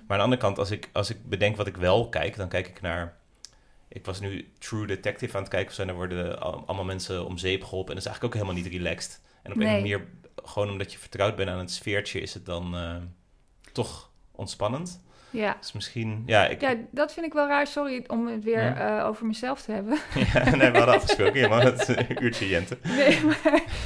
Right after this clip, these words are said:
Speaker 2: dat, eh, dat realiseerde ik me ook pas laat in mijn leven. Dat de, bijvoorbeeld die seriemoordenaar-series of films,
Speaker 1: Ja.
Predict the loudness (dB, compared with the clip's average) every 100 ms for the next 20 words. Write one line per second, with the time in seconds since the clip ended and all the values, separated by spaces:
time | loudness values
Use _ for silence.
0 | -4 -2 2 2 0 -4 0 2 4 2
1 | 0 0 0 0 0 0 0 0 -2 -2
2 | 0 0 0 0 -2 -4 -6 -8 -4 0
3 | 4 4 4 2 0 2 4 4 2 0
4 | -4 -6 -10 -10 -10 -12 -18 -16 -10 -8
5 | -8 -8 -4 0 2 4 2 0 0 -2
6 | -4 -8 -14 -18 -14 -4 0 0 0 -4
7 | -6 -2 2 4 2 -4 -8 -4 -2